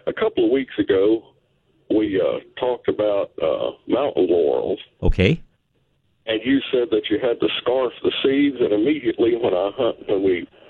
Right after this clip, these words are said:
Speaker 1: parted, I, it dawned on me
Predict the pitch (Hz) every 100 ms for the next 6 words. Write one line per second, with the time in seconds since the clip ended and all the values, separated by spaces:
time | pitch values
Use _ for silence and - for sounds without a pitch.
0 | - 139 110 87 107 - - - - -
1 | - - 101 107 104 101 95 92 90 -
2 | - - _ 113 113 - 131 143 123 117
3 | 117 117 131 131